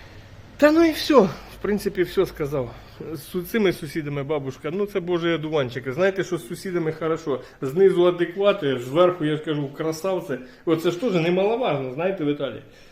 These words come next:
З других боків ніде нема. А з цією бабушкою, сусідкою, у нас, нас відгорожає наш коридор і в неї коридор. Тобто, навіть якщо вона там дискотеку устраює, чи ми тут, ми ніколи нікому другу, другу не мішаємо. Нема такого, як в Альони, там, не встиг ще телевізора включити,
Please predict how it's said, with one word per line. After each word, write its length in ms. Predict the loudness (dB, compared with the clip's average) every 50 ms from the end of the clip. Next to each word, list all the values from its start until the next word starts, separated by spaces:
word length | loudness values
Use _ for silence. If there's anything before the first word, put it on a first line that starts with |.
| -8 -4
З 120 | -4 -4 -4
других 420 | -4 -2 0 2 2 2 0 0
боків 320 | 0 -2 -2 -2 -4 -4
ніде 240 | -4 -4 -2 -2 -2
нема. 280 | 0 0 0 0 -2 -2 -6 -12 -20 -20 -20 -16 -6
А 140 | -4 -4
з 100 | -4 -4
цією 260 | -6 -4 0 2 2 4
бабушкою, 460 | 4 2 2 0 -4 -4 -4 -4 -4
сусідкою, 560 | -2 -4 -4 -2 -4 -4 -4 -2 -2 -2 -2
у 40 | 0
нас, 280 | 0 0 -2 -2 -6 -12 -20 -20 -20 -16 -8
нас 320 | -2 0 0 0 0 -2
відгорожає 640 | -2 0 2 2 2 2 2 2 2 2 2 0 -2
наш 260 | 0 0 2 0 0
коридор 420 | 0 0 0 0 2 2 0 -2 -2 -2
і 80 | -2 0
в 40 |
неї 240 | 0 2 2 0 0
коридор. 320 | -2 -4 -4 -2 -4 -4 -4 -2
Тобто, 260 | -2 0 0 0 0
навіть 280 | 0 0 0 0 0 -2
якщо 220 | -2 -2 -4 -2
вона 240 | -2 0 0 0 0
там 180 | 0 0 -4 -4
дискотеку 580 | -6 -8 -4 -4 -4 -2 0 -2 -2 -2 -2
устраює, 460 | -6 -6 -6 -6 -4 -2 -2 -2 -2 -4
чи 160 | -4 -6 -4
ми 160 | -2 -2 -4
тут, 260 | -2 -2 -2 -2 -4 -4 -10 -20 -20 -10 -2
ми 140 | 0 2 2
ніколи 420 | 2 0 -2 -2 0 0 0 0
нікому 420 | 0 -2 -2 0 0 2 2 2
другу, 280 | 2 0 0 0 0 0
другу 240 | 0 -2 0 0 2
не 120 | 2 2
мішаємо. 460 | 0 -2 -2 -2 -2 -2 -2 -2 -2
Нема 220 | -2 0 0 0 0
такого, 280 | 0 -2 -2 0 0
як 180 | 2 0 0 0
в 60 | 0
Альони, 340 | 2 4 4 2 2 0 -2
там, 280 | -2 -4 -4 -4 -6 -8 -14 -20 -20 -20 -8 -4
не 100 | -2 -2
встиг 260 | -2 2 2 2 2
ще 120 | 2 -2 -4
телевізора 500 | -4 -2 -2 -2 -2 -2 0 0 0 0
включити, 360 | 0 -2 -2 -4 -4 -6